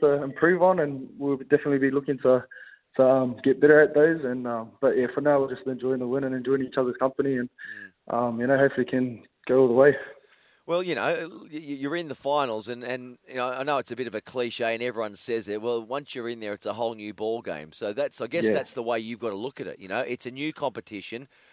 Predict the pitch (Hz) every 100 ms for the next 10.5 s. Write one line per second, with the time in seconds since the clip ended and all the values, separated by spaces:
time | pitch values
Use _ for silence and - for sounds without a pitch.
0 | _ - 120 120 120 127 123 127 151 143
1 | 110 117 110 104 92 110 110 - 101 104
2 | 104 - - 90 98 120 - 120 120 117
3 | 120 113 _ - 113 104 - _ _ -
4 | 123 123 139 165 151 143 127 131 151 143
5 | 117 - 110 110 104 101 120 180 135 87
6 | 151 _ _ _ 104 107 107 - 110 135
7 | 127 127 139 143 127 127 127 123 139 135
8 | - _ _ _ _ _ _ _ _ _
9 | _ _ 135 160 165 170 156 156 165 160
10 | 175 165 151 131 117